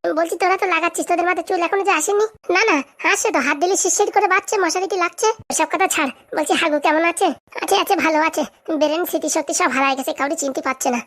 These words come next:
তাহলে তো ভালোই হলো, এই ঘর ফর আর দখল করতে আসবে না। হ্যাঁ, হ্যাঁ, আমারও মনে হয় আসবে না। বলছি, কবেলা করে লাগাবো তেল? সকালে, দুপুরে, রাত্রি, তিন বেলা লাগাবা। বলছি, অত লাগালে আমাদের মাথায় তো হবে না রে। তোমরা যে কদিন লাগাইছো, তার কি হবে? বলছি, তেল লাগানোর সাথে সাথে একটা ফ্যাসিলিটিও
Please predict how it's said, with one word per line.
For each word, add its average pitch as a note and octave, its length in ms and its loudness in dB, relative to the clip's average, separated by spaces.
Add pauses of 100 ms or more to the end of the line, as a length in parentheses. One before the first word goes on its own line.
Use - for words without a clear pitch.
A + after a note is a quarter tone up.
(160)
তাহলে - 200 -4
তো - 100 -6
ভালোই C4+ 340 0
হলো, B3+ 140 2 (260)
এই C4 100 -8
ঘর B3 200 0
ফর - 140 -2
আর D4 160 0
দখল D4+ 180 -2
করতে D4 220 -4
আসবে B3 260 -2
না। A#3 100 0 (220)
হ্যাঁ, B3+ 360 2 (260)
হ্যাঁ, C#4 300 4
আমারও B3+ 280 2
মনে C#4 180 2
হয় D4 200 2
আসবে C#4 180 -2
না। A#3 100 0 (200)
বলছি, D4 160 0 (100)
কবেলা D4+ 240 2
করে E4 140 2
লাগাবো D4+ 260 0
তেল? E4+ 180 0 (340)
সকালে, D#4 300 0
দুপুরে, D#4+ 280 0
রাত্রি, D4+ 300 0
তিন D#4 180 -2
বেলা C#4+ 220 2
লাগাবা। B3+ 240 0 (240)
বলছি, F4+ 200 2
অত F4+ 180 2 (120)
লাগালে G4 280 2
আমাদের G4+ 220 0
মাথায় G4 240 0
তো G4 60 4
হবে E4+ 220 0
না E4+ 120 2
রে। E4+ 120 2 (160)
তোমরা D#4 240 0
যে E4 100 4 (100)
কদিন F#4 220 2
লাগাইছো, E4+ 320 0
তার F4+ 160 -2
কি G4+ 140 0
হবে? C#4 140 -2 (260)
বলছি, C#4+ 260 -2
তেল D#4+ 160 4
লাগানোর E4 320 2
সাথে E4+ 140 -2
সাথে F4 200 -2
একটা E4+ 180 0
ফ্যাসিলিটিও F4+ 460 2